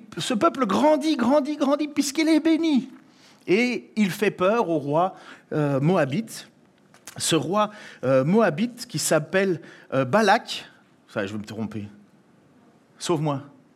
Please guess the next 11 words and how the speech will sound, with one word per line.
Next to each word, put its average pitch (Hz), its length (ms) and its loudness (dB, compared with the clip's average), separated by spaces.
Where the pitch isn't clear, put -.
Le 139 80 0
mauvais, 180 300 2
c'est 165 140 -4
Balaam 214 280 2
ou 208 60 2
Balak ? 143 400 -2
C'est 127 140 -4
Balak, 262 400 0
mais 143 80 0
oui, 240 120 2
j'étais, 120 420 -8